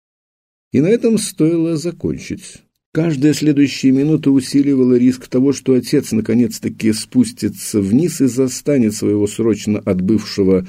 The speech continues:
на службу сына не только дома, но ещё и флиртующим в обществе молодых женщин. Уж то-что раздражать отца Экан совершенно не собирался. Упаси от такого, святые стихи.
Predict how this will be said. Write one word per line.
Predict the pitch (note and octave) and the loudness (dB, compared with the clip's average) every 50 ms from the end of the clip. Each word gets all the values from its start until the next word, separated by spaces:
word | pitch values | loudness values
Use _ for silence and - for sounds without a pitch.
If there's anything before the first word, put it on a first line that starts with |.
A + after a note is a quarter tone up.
| - - - | -10 -12 -2
на | - G#2 G#2+ A2 | 2 2 2 2
службу | A2+ - - B2 B2 B2+ B2 G#2+ G2 F2+ F2+ D#2 D2 D#2 D#2+ | 2 0 -2 0 2 4 4 4 2 0 -2 -4 -4 -4 -4
сына | D#2+ - - - - - - D3 F3+ F3 B2+ G2 | -4 -4 -8 -8 -8 -2 0 2 2 4 4 4
не | F#2 F#2 F#2 | 4 2 2
только | F#2 A2+ G#2+ G#2+ A2+ G#2 | 2 0 0 2 0 0
дома, | G2 G2 D3+ F3+ D#3 A2+ - - - - _ _ _ _ _ _ _ _ _ _ _ _ | 2 2 2 2 4 2 0 -2 -6 -14 _ _ _ _ _ _ _ _ _ _ _ _
но | D#2 E2+ | -4 -2
ещё | E2+ F2+ F2+ - - - G#2+ A2 A#2 A2+ G#2 G#2+ - _ _ _ _ | -2 -2 -2 -6 -4 -2 2 2 2 2 0 -2 -8 _ _ _ _
и | E2+ E2+ | -4 -4
флиртующим | E2+ - E2 D#2+ D#2+ - E3 G3 F3+ B2+ - - C#2 C#2 | -2 0 -2 -2 0 2 0 2 2 0 -2 -4 -4 -4
в | |
обществе | E2+ F2+ - - F#2+ - - - - | -4 -4 -2 -4 -6 -6 -4 -8 -8
молодых | C#2+ D2 D2+ C2+ E2 D#2+ D#2+ | -6 -6 -6 -6 -6 -4 -2
женщин. | C3 F3 D#3 - - - - - - _ _ _ _ _ _ _ _ _ _ _ _ _ _ _ _ _ _ _ _ _ _ _ _ _ | 0 -2 -2 -2 -6 -12 -18 -20 -20 _ _ _ _ _ _ _ _ _ _ _ _ _ _ _ _ _ _ _ _ _ _ _ _ _
Уж | _ A#2 C#3+ C#3+ - - - | _ 0 0 0 0 -6 -2
то-что | - E3 F#3+ G3+ F#3 - - E3+ E3+ | 2 2 2 2 0 -2 0 2 2
раздражать | E3 E3 D#3 C#3+ D3 C#3 C3+ C3+ D3+ D3+ D#3+ | 4 2 2 2 2 2 4 2 2 2 0
отца | D#3 D#3 D3+ - - - C3+ C3+ C#3 C3+ - C3+ C3+ | -2 -2 -2 -8 -2 0 2 4 4 2 2 0 0
Экан | - - B2 A#2 A#2+ | 0 0 0 0 0
совершенно | B2 - C3+ D3 D3 C3 - - F2+ E2 E2 | 0 -2 -2 -2 -2 -2 -2 -2 -2 0 0
не | E2 E2+ | -2 -2
собирался. | E2 - E2+ E2+ E2 E2+ E2 E2 - - E2+ F2 | -2 -2 -2 0 0 0 -2 -4 -6 -8 -8 -4
Упаси | F#2 F#2 F2+ F#2+ A2+ G#2 - - F#2+ F#2 | -2 -2 0 2 0 0 0 0 0 0
от | A2 A2 | 0 0
такого, | - - - - F2+ F#2 F#2+ F2+ | -4 -8 -4 0 0 2 2 0
святые | E2 - - F2+ - D2 C#2+ C#2+ | -2 -4 -6 -6 -6 -6 -8 -8
стихи. | - - D#2 - - - - - - | -8 -12 -14 -14 -12 -14 -14 -14 -16